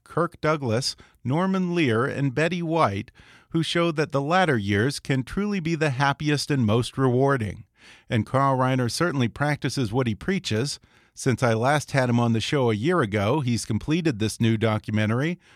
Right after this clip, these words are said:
written two books, and currently working on two more, and he's shot an appearance in the latest film in the Ocean's Eleven series, all while exercising every day, staying actively engaged with his hundred and seventy thousand Twitter followers,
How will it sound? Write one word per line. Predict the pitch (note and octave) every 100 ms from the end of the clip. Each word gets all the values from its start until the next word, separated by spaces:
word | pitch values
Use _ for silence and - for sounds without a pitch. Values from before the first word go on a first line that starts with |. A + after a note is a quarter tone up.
| _ -
written | C#3 C3 A#2+
two | - F#3
books, | D#3 A2 D3 -
and | B2+ G#2
currently | - D3+ B2 C3
working | A2+ C#3+ D3+
on | C3 A2
two | - E3+
more, | D3 E3 C#3+ G2 - _ _ _
and | A#2+ A2+
he's | A#2+
shot | - C#3 C#3+
an | C#3
appearance | A#2+ - C#3+ D3+ E3
in | C#3+ C3
the |
latest | C3+ E3+ E3 C3+ -
film | A#2 A#2 D3
in | D3+
the | C#3+
Ocean's | - B2 C#3 D3+ C#3
Eleven | C#3+ D3+ D3 A2+ G2+
series, | - G2+ D#2+ D2 E2+ - _ _ - - -
all | C#3+ E3+
while | D3+ A#2 A2
exercising | B2+ C#3 - C3+ D3 C3 B2 A#2+
every | B2+ B2
day, | A#2+ A#2+ B2 D#3
staying | D3+ - B2 A#2+ A#2
actively | A2+ C#3 D#3+ B2+ C3 A#2+
engaged | A2 A#2+ C3+ C#3 -
with | A2+
his | A#2+ G2+
hundred | B2 D3+ D#3
and | B2+ A2+
seventy | C#3 C3+ C3
thousand | A#2+ C3 B2+ B2+ B2 G#2+
Twitter | - D#3+ B2+
followers, | A#2+ G#2+ G#2 A2+ D3+